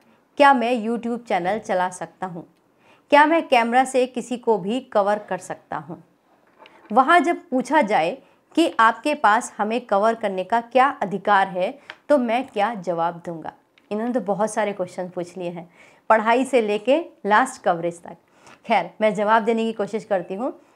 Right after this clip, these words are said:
जितने भी पत्रकारिता की पढ़ाई हैं, पढ़ाई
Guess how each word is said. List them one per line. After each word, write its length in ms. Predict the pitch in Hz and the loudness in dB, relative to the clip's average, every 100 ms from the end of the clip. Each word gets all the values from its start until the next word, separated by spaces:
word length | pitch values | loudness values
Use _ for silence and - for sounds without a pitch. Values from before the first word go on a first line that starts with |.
| - | -16
जितने 380 | 180 262 277 349 | -8 -6 0 0
भी 160 | 330 381 | 2 -2
पत्रकारिता 680 | 370 262 285 285 277 277 294 | 4 2 4 4 4 4 0
की 160 | 311 | -2
पढ़ाई 520 | 320 214 185 202 247 247 | -2 -4 -2 0 0 0
हैं, 300 | 185 233 233 | -2 -4 -2
पढ़ाई 520 | 202 226 285 320 | -2 0 0 -2